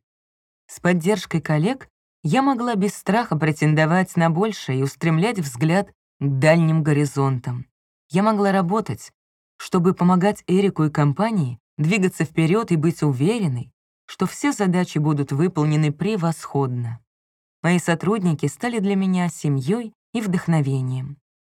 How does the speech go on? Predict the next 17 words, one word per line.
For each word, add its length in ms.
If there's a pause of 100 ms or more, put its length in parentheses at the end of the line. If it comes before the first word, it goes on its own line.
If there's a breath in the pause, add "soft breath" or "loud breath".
(240)
Превратившись 840
в 60
крепкую 420
команду, 580 (360)
мы 140
открыли 380
у 80
себя 280
способность 800
справляться 760
с 100
грандиозными 760
проектами 760 (420)
и 100
выполнять 640
невыполнимые 760
задачи. 640